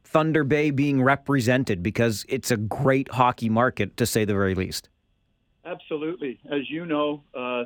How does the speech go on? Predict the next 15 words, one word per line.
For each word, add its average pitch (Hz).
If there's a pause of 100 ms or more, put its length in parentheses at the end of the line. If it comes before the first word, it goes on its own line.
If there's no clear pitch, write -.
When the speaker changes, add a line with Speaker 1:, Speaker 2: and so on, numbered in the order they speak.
Speaker 2:
Thunder 156
Bay 135
is 135
a 135
great 123
hockey 120
market. 117
And 120
back 143
then, 139 (540)
I 117
mean, 120
it, 131
it 131
was 127